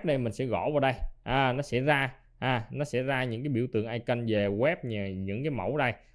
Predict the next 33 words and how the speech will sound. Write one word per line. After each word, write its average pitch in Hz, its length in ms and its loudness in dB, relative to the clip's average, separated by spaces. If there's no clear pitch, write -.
Không 135 200 -2
cần 110 200 0
chúng 151 140 -2
ta 139 140 2
tải 131 260 -2
icon. 135 320 2
Tuy 147 120 6
nhiên 151 200 2
ở 147 80 2
trên 151 200 0
này 127 200 2
nó 139 120 0
chỉ 156 180 0
có 120 120 0
một 139 220 0
cái 151 80 2
lượng 110 200 4
nào 117 100 -2
đó 127 200 4
thôi. 147 200 6
Nó 160 80 0
không 151 240 -2
có 156 200 2
đa 139 240 2
dạng 110 360 0
bằng 104 160 -2
cái 143 200 -4
trang 131 260 2
này 110 160 -2
của 113 160 -4
chúng 156 140 -6
ta 131 160 2
ha. 135 280 -2